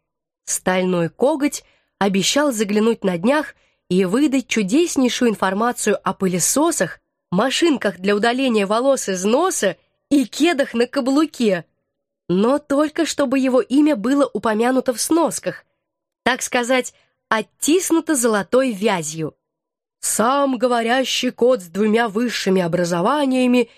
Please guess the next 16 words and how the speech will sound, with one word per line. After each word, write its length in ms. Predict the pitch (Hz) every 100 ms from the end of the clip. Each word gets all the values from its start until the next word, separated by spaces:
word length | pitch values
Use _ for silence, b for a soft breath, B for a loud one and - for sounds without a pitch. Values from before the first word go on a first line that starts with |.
| b b
и 100 | -
званием 680 | 208 202 208 233 240 220 196
профессора 720 | 175 196 170 269 294 - 214 214
с 160 | -
таинственным 760 | - 175 220 208 - 208 196 190 -
именем 440 | 220 214 202 190 -
агент 500 | 185 165 196 175 196
ноль 200 | 190 160
тринадцать 800 | 156 151 170 294 285 269 - b b b b
займет 560 | - 170 185 185 277 -
почетное 600 | 208 202 226 214 190 170
место 440 | 208 302 - -
в 80 | 214
моем 420 | 190 175 175 190
бессмертном 880 | 160 165 - 170 220 277 - 220 214
бестиарии. 1040 | 170 190 190 - 175 165 170 175 165 151